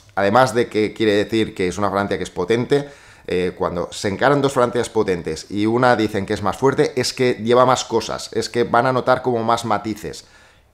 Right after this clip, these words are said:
Esta tiene más matices. Esta es más sencilla. Es potente, porque cuando comparamos las dos vais a tener el mismo grado de que la fragancia está fuerte. De hecho, esta, como solo se queda la parte cítrica,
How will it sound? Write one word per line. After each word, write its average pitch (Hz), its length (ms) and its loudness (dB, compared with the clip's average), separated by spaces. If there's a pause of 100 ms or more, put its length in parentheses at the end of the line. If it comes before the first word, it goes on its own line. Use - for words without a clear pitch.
(100)
Esta 160 520 0 (240)
tiene 123 220 -2
más 104 160 -2
matices. 82 600 -8 (300)
Esta 160 540 0
es 113 160 -6
más 113 200 -6
sencilla. 82 600 -8 (460)
Es 147 120 2
potente, 147 600 2 (180)
porque 90 240 -6
cuando 95 280 -4
comparamos 123 500 2
las 113 200 -2
dos 170 340 0
vais 123 220 -2
a 120 80 0
tener 120 320 0
el 107 160 -2
mismo 139 360 2
grado 156 420 2
de 98 220 -4
que 98 100 -2
la 87 120 -4
fragancia 123 360 -4
está - 220 -6
fuerte. 98 480 -2
De 110 160 0
hecho, 156 340 0
esta, 139 460 0
como 92 320 -4
solo 147 300 0
se 151 100 -6
queda 127 180 0
la 107 120 0
parte 107 240 -4
cítrica, 143 520 -4